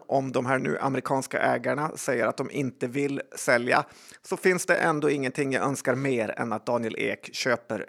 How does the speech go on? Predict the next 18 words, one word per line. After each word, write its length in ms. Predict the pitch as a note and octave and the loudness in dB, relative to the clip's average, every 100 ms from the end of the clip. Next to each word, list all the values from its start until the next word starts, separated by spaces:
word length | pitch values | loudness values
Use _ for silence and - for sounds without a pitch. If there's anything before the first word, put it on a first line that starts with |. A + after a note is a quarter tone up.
| - | -6
eh, 200 | F2+ D#2+ | -4 -2
en 120 | B2 A#2+ | -4 -6
fotbollsklubb. 600 | A#2+ - - - - - - - - | -8 -8 -8 -6 -6 -8 -20 -20 -20
Mitt 300 | - D#3 - - | -4 -4 -4 0
egna 400 | D#3 C3+ D3 - | 2 2 2 2
endgame 760 | C#3 D3 D3+ C#3 D3 F3+ F3 | 2 0 0 2 2 2 -2
och 200 | - - | -2 -2
livsmål 760 | C3+ C#3 - - C3+ C3+ C#3 - | 0 0 -2 -8 -2 2 2 2
har 120 | C3+ | 2
ju 60 | C#3 | 2
alltid 500 | E3+ D3+ B2+ - D3+ | 6 6 4 0 -2
varit 440 | B2+ C#3 A#2+ C3 C3+ | 2 2 2 0 -2
att 180 | - C#3 | 0 4
äga 320 | C3 B2 C3 | 2 4 2
en 240 | - B2 | 2 0
engelsk, 520 | B2 B2 A2+ A#2+ - | 2 2 -2 -2 -4
eh, 160 | B2+ G#2 | -2 -2
fotbollsklubb. 840 | - C#3 - B2+ A#2 - C#3 G2 | -2 -6 -4 -4 -4 -2 -2 -2